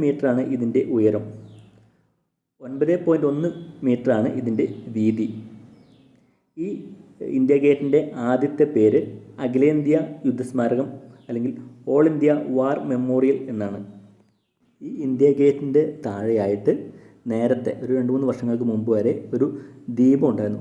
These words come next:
കത്തി-, കത്തിക്കൊണ്ടിരിക്കുന്ന, കത്തിച്ച് വെച്ചിരിക്കുന്ന ഒരു ദീപം. അമർ ജവാൻ ജ്യോതി.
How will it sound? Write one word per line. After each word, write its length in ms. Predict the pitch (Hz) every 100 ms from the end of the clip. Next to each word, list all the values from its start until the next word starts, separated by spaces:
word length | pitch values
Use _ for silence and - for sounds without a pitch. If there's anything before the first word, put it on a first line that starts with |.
| -
കത്തി-, 320 | - - 151 -
കത്തിക്കൊണ്ടിരിക്കുന്ന, 920 | - 123 - 147 165 160 120 117 117 - - - - _
കത്തിച്ച് 400 | 120 113 147 -
വെച്ചിരിക്കുന്ന 480 | 143 - 123 123 127
ഒരു 180 | 120 110
ദീപം. 260 | 110 104 107 - - - _ _ _ _ _ _ _ _ _
അമർ 240 | 120 143 131
ജവാൻ 280 | 139 131 139 120
ജ്യോതി. 320 | 117 117 113